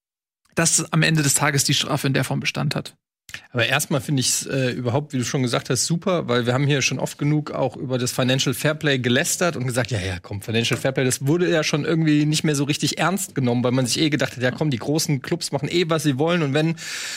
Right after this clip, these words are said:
Speaker 2: gibt's immer irgendeine Klausel oder irgend-, irgendein windiges Loch, wo sie rauskommen und am Ende ist alles gar nicht so schlimm und es wird immer gemauschelt und gedeichselt.“ Ähm, wenn es denn jetzt wirklich durch, äh, kommt,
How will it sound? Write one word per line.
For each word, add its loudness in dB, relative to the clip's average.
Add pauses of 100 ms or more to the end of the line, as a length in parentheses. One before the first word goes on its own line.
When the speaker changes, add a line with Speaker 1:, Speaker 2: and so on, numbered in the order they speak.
(160)
Speaker 2:
gibt's 0
immer 2
irgendeine 4
Klausel 0
oder 0
irgend-, -2
irgendein 2
windiges 2
Loch, 0
wo 2
sie 2
rauskommen 0
und 0
am 0
Ende 2
ist 0
alles 0
gar 2
nicht 0
so 0
schlimm 2
und 2
es -2
wird 0
immer 0
gemauschelt -2
und -2
gedeichselt.“ 0 (560)
Ähm, 2
wenn 2
es 4
denn 0
jetzt 0
wirklich 0
durch, 2
äh, 2
kommt, -4